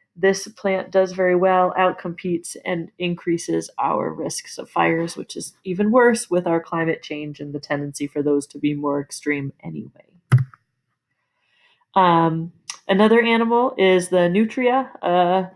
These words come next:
super cute little guy. This one's very wet and dirty. Um, but these are a problem across the Pacific Northwest.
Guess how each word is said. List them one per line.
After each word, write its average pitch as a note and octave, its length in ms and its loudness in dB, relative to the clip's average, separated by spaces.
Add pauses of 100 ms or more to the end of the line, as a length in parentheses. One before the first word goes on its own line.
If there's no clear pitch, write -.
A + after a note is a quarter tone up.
(200)
super B3+ 300 -2
cute B3 280 -2
little A3 160 2
guy. G#3+ 320 2
This G3+ 160 -6
one's F#3+ 180 -8
very F#3+ 220 -2
wet F#3+ 220 -2
and F#3 120 -8
dirty. G#3 400 -2 (300)
Um, F#3+ 280 2
but G3+ 140 -2
these A#3 160 0
are A3+ 80 2
a G#3+ 60 0
problem G#3+ 360 2
across G#3+ 360 -2
the G#3+ 80 -8
Pacific G#3+ 480 -4
Northwest. F#3+ 760 -4